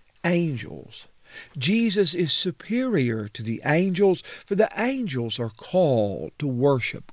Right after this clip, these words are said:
God. But Hebrews one uses an Old Testament psalm that is dealing with Yahweh, that is dealing with the God who revealed himself to Israel, and applies that verse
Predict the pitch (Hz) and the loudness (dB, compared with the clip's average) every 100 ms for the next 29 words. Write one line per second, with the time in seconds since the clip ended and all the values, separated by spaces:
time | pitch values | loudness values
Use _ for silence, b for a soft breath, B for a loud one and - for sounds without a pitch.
0 | - 110 104 131 - - - - - - | -4 -4 -4 -12 -16 -18 -20 -20 -20 -20
1 | - - - - - - - _ _ _ | -20 -20 -20 -20 -20 -20 -20 _ _ _
2 | _ _ B B 170 147 233 190 214 175 | _ _ B B -4 0 0 0 0 0
3 | 127 160 240 233 131 123 165 190 175 _ | -2 0 4 4 2 0 -2 -8 -14 _
4 | B B B 151 147 226 254 190 196 175 | B B B -6 2 4 4 2 -2 -2
5 | 156 175 208 240 214 202 196 - 185 175 | 2 6 6 4 0 0 0 0 -6 -6
6 | - - 180 165 120 113 143 160 B B | -6 -2 2 2 2 0 -4 -8 B B
7 | 139 165 160 123 147 233 240 240 226 202 | -2 0 0 0 -2 0 -2 -2 -4 0
8 | 214 190 - _ _ - 147 175 190 180 | 2 2 -2 _ _ -10 -6 -4 -4 -4
9 | 139 117 107 123 170 143 160 156 123 131 | -4 -4 -6 -6 -6 -4 -4 -4 -4 -2
10 | 208 214 214 196 180 - 151 120 151 165 | -2 -2 -4 -4 -6 -6 -8 -2 0 0
11 | 185 190 190 165 B B 165 165 156 131 | 0 -2 -2 -6 B B -2 2 2 0
12 | 175 196 190 151 139 - 180 180 - - | 2 4 2 -2 -6 -2 -2 -2 -6 -10
13 | - 190 180 135 117 120 - 143 139 - | -6 -4 -4 -2 -2 -2 -2 -6 -6 -4
14 | 190 214 233 233 175 190 - 143 156 190 | 0 0 0 -2 -2 -4 -4 -8 -4 -2
15 | 202 127 180 180 - - | 0 0 -2 -4 -6 -8